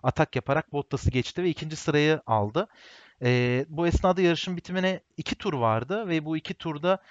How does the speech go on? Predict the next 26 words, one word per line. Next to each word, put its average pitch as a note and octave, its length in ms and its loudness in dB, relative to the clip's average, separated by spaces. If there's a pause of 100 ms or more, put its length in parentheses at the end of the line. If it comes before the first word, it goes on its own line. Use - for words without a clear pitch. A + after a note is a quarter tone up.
(160)
Hamilton D#3 380 0
ve D#3 140 -4
Verstappen D#3 380 0
arasındaki D3+ 480 -4
fark - 280 -4
sekiz - 300 -2
buçuk - 240 -12
saniyeydi. A2 680 0 (480)
Ee, A#2 200 2
aslında E3+ 480 2
Hamilton F3+ 360 0
son F#3 240 -6
turlarda, F3 640 2 (280)
e, A#2+ 80 -6
tur E3 240 -4
başına D#3+ 300 -2
yaklaşık D#3+ 480 -2
bir C#3 480 -6
buçuk, - 360 -14
bir D3 180 -2
nokta D3 280 -2
altı, C#3 280 2
bir C3+ 120 -4
nokta D3 240 -6
yedi C#3 200 0
saniye, C#3+ 500 4